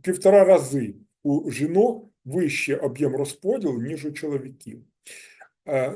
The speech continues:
тепер щодо, е, певних фарма-, е, поліфарміз-, е, поліморфізмів генів.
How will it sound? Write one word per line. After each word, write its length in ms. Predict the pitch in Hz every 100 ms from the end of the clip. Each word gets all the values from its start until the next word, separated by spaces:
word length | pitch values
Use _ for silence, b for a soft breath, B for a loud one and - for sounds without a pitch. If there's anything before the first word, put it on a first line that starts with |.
| -
тепер 460 | - 254 294 240 -
щодо, 720 | - - 220 233 202 214 -
е, 180 | 180 170
певних 580 | 170 196 202 190 185 226
фарма-, 680 | 208 - 175 175 175 190 214 165
е, 120 | 160
поліфарміз-, 1040 | 156 165 170 185 190 185 170 170 117 170
е, 180 | 165 156
поліморфізмів 920 | 151 156 160 156 151 180 190 156 170
генів. 500 | 147 110 139 101 101